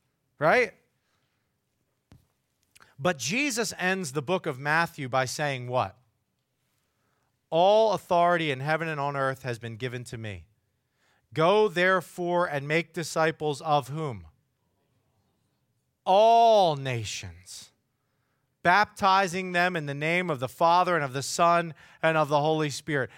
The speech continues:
Make disciples of all nations. Jesus tells his disciples what the Lord had been saying for thousands of years. "My kingdom is bigger than just one ethnic group. My kingdom includes disciples of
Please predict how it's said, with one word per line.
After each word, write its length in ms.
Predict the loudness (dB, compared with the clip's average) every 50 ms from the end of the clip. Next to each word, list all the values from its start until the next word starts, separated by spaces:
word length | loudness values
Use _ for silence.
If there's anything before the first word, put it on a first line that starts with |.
| -16 -8
Make 360 | 0 2 2 2 2 0 -4
disciples 760 | -6 -6 -4 -4 0 2 2 2 2 2 2 2 2 2 4 2
of 200 | 2 2 0 -4 _ _
all 720 | -6 0 4 4 6 6 6 6 6 6 6 6 4 2 -2 -20 _ -10
nations. 640 | -4 0 2 2 2 2 -2 -4 -6 -8 -10 -12 -20 _ -20 -20 -20 _ _
Jesus 380 | -4 0 0 0 0 0 -2 -2
tells 280 | 2 2 4 4 2
his 120 | 0 -6 -8
disciples 520 | -8 -4 0 2 2 2 2 0 -2 0
what 140 | 0 -2 0
the 100 | 0 -2
Lord 300 | -2 0 2 2 2 2
had 120 | 0 -2
been 160 | -2 -4 -4 -4
saying 380 | -4 -2 0 0 0 -2 -4
for 120 | -4 -6 -6
thousands 600 | -6 -2 0 2 4 4 2 2 -2 -6 -8 -6
of 120 | -8 -8
years. 380 | -8 -6 -4 -2 -2 -2 -2 -6 -10 -20 -20 -20 -20 _ _ -8
"My 360 | 0 2 4 4 4 4 2
kingdom 480 | 0 -2 -2 0 0 0 0 -2 0
is 160 | 0 -2 -4 -4
bigger 640 | -6 -2 2 2 2 4 4 4 2 2 0 -4 _ _ _ _ _ 0
than 200 | 2 2 2 2
just 240 | 0 0 0 0
one 280 | 0 0 2 2 2 2
ethnic 520 | 0 0 0 0 0 -2 -6 -6 -6 -6
group. 340 | _ -6 -4 -4 -4 -6 -12 -18 -20 _ _ _ _ _ _ _ _ _ _ _ _ _ _ _ _ _ _ _
My 380 | -6 0 2 4 4 4 2 2
kingdom 540 | 0 -2 -2 -2 -2 -2 -2 -2 -2 -4
includes 480 | -4 -10 -10 _ -6 -4 -4 -4 -6 -8
disciples 680 | -10 -10 -8 -2 0 0 0 0 0 -4 -6 -6 -4 -4
of 220 | -4 -6 -6 -8